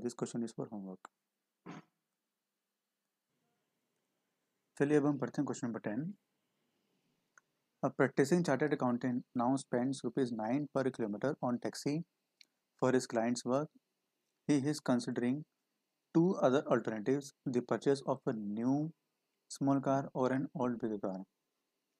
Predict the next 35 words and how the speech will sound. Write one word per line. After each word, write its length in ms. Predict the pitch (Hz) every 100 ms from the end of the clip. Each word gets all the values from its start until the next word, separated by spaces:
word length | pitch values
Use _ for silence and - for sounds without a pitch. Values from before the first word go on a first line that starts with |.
| _ _ _ _ _ _ _ _ _
Okay, 420 | 139 131 113 117 135 _ _ _ _ -
and, 280 | 120 120
uh, 160 | 123 123
the 200 | 117 151
estimate 400 | 123 131 131 135
cost 340 | 135 139 - -
figures 300 | 117 127 -
are 280 | 120 143 - -
purchase 400 | 120 - 143 139
price 320 | - 139 147 147
of 120 | 139 123 113
new 320 | 127 139 147 _ _ _ _ _ -
car, 180 | 135 135
that 220 | 117 -
is, 220 | 135 123
uh, 140 | 143 151 151 _ _ _ _ _ _ _ - -
three 220 | - 127
lakh 120 | 123 -
fifty 200 | 110 117
thousand, 360 | 117 135 160 - _ _ _ _ _
old 320 | 151 123 120 110
bigger 240 | 113 117
car 340 | 127 127 175 -
two 140 | 123 104
lakh, 340 | 110 120 - _ _ _ _ - - -
sale 260 | 139 131
price 240 | 135 143 139
after 260 | 117 127 127
five 160 | 123 127
years 280 | 147 151 -
one 280 | 113 113
ninety 300 | 113 117 123
for 260 | 139 135 117
new 180 | 110 110
car, 220 | 131